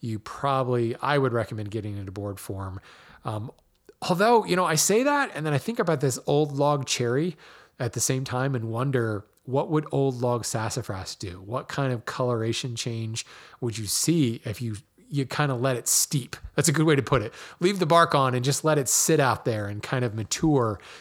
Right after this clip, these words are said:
in log form. What might that look like? Could be particularly interesting, I think. So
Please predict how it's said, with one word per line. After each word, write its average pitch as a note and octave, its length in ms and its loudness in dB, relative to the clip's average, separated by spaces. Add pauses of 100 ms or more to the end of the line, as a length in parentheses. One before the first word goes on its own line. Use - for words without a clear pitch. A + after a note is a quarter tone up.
in B2+ 140 -4
log A#2+ 260 0
form. B2+ 500 -2 (140)
What A#2+ 360 -4 (540)
might A#2 300 -4
that G2+ 200 -6
look G#2 220 -10
like? - 320 -18 (140)
Could A2+ 140 -4
be G#2+ 340 -2 (420)
particularly B2+ 380 0
interesting, - 420 -8 (240)
I G2 120 -12
think. - 400 -16 (260)
So F#2+ 340 -10